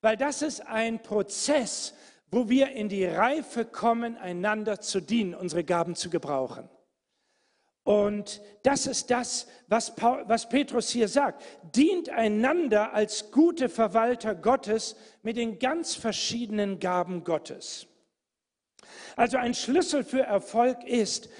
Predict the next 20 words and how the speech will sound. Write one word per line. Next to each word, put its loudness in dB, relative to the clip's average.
erkenne 0
deine -2
Gaben. -6
Jesaja 0
eins -2
neunzehn 2
sagt 2
ein -2
ganz 0
wichtiges -6
Wort 0
und -4
dort 2
steht, -2
„Wenn 0
ihr -2
willig -2
und -2
gehorsam -2
seid, -4